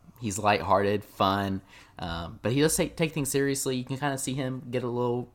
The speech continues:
frustrated, but he has a lot, when he's on the court, but he has a lot of talent, a lot of untapped talent, a lot of untapped potential. And, uh, we see Elsa tap into her powers eventually, right?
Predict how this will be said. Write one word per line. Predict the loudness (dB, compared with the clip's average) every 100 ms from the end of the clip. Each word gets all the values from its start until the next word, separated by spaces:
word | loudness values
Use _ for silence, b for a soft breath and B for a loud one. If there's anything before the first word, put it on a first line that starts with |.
| -16 -2
frustrated, | 0 0 0 0 0
but | -2
he | -2
has | 0
a | 2
lot, | 2 0 -6
when | -4 0
he's | 0 0
on | -2
the |
court, | -2 -4 -6 -6
but |
he | -6
has | -6
a | 0
lot | 0
of | 0
talent, | -2 -2 -4 -8 b b 2
a |
lot | 4 2
of |
untapped | -4 -4 -4 4 4 4 -4
talent, | -8 -8 -4
a |
lot | 0 0
of | -2
untapped | -4 -4 -6
potential. | -6 -6 -4 -4 -6 B B B
And, | -10 -8 -6
uh, | -6
we | -4
see | -4 -2
Elsa | -2 -2 -4
tap | -4 -4
into | -4 -6
her | -6
powers | -4 -2 -2 -4 -6 -8 -8 -8
eventually, | -6 -4 -4 0
right? | 0 0